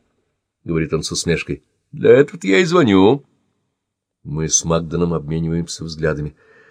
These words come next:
"Слушай, Энди", — говорю я с нервным смешком, — "я так думаю,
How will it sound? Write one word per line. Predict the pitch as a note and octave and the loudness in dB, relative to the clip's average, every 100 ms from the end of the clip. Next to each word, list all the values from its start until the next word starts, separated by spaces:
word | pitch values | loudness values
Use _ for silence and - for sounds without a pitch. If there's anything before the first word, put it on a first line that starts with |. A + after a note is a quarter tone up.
| _ _ | _ _
"Слушай, | - - E3 E3 - G2+ E2+ - _ | -18 2 4 4 4 2 2 -6 _
Энди", — | A#2+ A2+ F#2 E2+ D2 D#2 D2+ D2 | 2 4 4 2 -2 -4 -4 -8
говорю | F2+ D#2+ D#2+ | -6 -2 0
я | D#2+ D#2 | 2 2
с | D#2 - | 0 -2
нервным | E2+ D#2+ E2 E2 | 0 0 0 -4
смешком, — | - E2+ - E2+ D#2 _ _ _ _ _ _ | -4 -6 -4 -4 -6 _ _ _ _ _ _
"я | - E3 G3 | 2 4 6
так | G#3+ G#3 G#2+ | 6 6 4
думаю, | E2 D2+ D2 C#2+ | 2 2 -2 -4